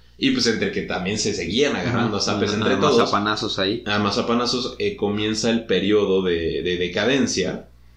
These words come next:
Speaker 1: de,
Speaker 2: Del clásico.
Speaker 1: <laughs> del, del periodo clásico.
Speaker 2: El periodo clásico.
Speaker 1: Y, pues, ¿qué es lo que pasa? Pues, obviamente, eh, la gente, pues, debido a la, a las hambrunas, debido a la
Speaker 2: Ujú.
Speaker 1: guerra, y sobre todo, como dijimos, a la sobreexplotación de los recursos,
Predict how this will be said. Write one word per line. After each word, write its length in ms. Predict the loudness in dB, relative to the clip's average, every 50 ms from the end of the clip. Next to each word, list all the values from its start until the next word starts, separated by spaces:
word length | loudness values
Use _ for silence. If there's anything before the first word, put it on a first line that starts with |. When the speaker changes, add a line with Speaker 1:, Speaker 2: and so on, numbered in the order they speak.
| -12 -6
Speaker 1:
de, 200 | -2 0 0 2
Speaker 2:
Del 140 | 0 0 0
clásico. 360 | 0 0 0 -2 -4 -6 -6 -6
Speaker 1:
<laughs> 40 |
del, 380 | -4 -2 0 0 0 0 0 0
del 160 | 0 0 0
periodo 460 | 0 0 0 2 2 2 2 2 0
clásico. 460 | 0 0 0 2 2 0 0 0 0 -2
Speaker 2:
El 40 |
periodo 140 | -2 -2 -2
clásico. 380 | -2 -2 -4 -4 -6 -10 -10 -14 -20 -20 -20 -12 -4
Speaker 1:
Y, 300 | 0 2 2 2 2 0
pues, 160 | 0 -2 -2 0
¿qué 100 | 0 0
es 60 | 0
lo 100 | 0 0
que 120 | 0 0 0
pasa? 460 | 2 2 2 2 2 0 0 0 -2
Pues, 100 | -2 -2 0
obviamente, 800 | 0 2 2 0 0 -2 0 2 2 4 4 2 2 -2 -6 -10 -20 -20 -20 -20 -8
eh, 160 | -4 -2 0
la 160 | 2 2 0 0
gente, 560 | 2 2 2 2 2 0 0 2 2 2 0
pues, 380 | 0 -4 -6 -6 -8 -8 -10 -12 -18 -16 -10
debido 400 | -4 -2 0 0 2 2 2 2
a 60 | 2 2
la, 560 | 2 0 0 0 -2 -2 -2 -2 -2 -2 -2
a 260 | -4 -6 -10 -16 -14 -8
las 180 | -6 -6 -4 -4
hambrunas, 560 | -2 0 0 2 2 2 2 2 0 0 0
debido 220 | 0 2 2 2
a 40 | 2
la 100 | 2 2
Speaker 2:
Ujú. 80 | 2 2
Speaker 1:
guerra, 420 | 2 2 2 2 0 -2 -2 -2 -2
y 100 | 0 0
sobre 280 | 2 2 2 2 2 2
todo, 260 | 2 2 2 2 0
como 180 | 0 -2 -2 -2
dijimos, 400 | -2 -2 -2 -2 -2 -4 -4 -4
a 100 | -4 -2
la 140 | -2 -2 -2
sobreexplotación 1200 | -2 -2 -2 -2 -2 -2 -2 -4 -6 -6 -4 -4 -4 -4 -4 -4 -6 -4 -2 -2 0 0 0 0
de 80 | 2
los 160 | 2 0 0
recursos, 680 | 0 -2 -2 0 0 0 0 0 0 -2 -2 -4 -8